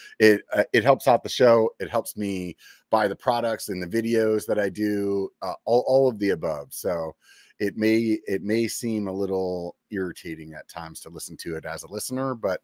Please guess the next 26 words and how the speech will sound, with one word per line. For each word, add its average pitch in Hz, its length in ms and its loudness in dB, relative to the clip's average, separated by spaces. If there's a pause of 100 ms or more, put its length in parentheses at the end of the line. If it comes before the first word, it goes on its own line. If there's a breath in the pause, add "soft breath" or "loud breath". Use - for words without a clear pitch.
(120)
it 127 160 -2
really 151 220 6
means 139 180 2
a 123 60 2
lot. 123 240 2 (420 soft breath)
So 101 460 6 (400)
swing 143 260 4
by 135 140 8
Patreon, 127 640 2 (400)
as 101 100 -8
little 131 200 10
as 107 80 4
a 107 80 6
buck 127 500 6
or 127 300 6
five 127 260 6
bucks 120 220 2
a - 20 -8
month, 120 280 -2
really 117 200 2
put 113 160 -6
some 104 140 -6
beer 113 180 0
in 113 80 -2
the 104 60 -4
fridge, 107 560 0